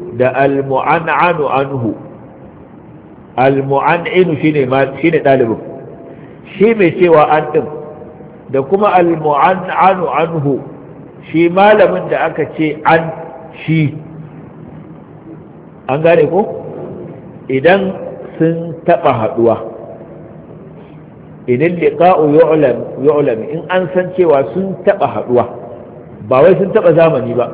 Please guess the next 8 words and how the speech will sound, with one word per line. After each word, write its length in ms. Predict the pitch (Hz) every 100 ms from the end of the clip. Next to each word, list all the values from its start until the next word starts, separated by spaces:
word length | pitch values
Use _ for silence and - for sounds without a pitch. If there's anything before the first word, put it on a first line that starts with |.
| - - - - - - - -
sun 240 | 175 185 160
taɓa 220 | 190 156
haɗuwa, 360 | 123 113 123 117 - - - - - - - - - - - -
sun 140 | - 151
haɗu 180 | 151 139
a 100 | 139
gari 200 | 131 151
guda, 360 | 143 139 156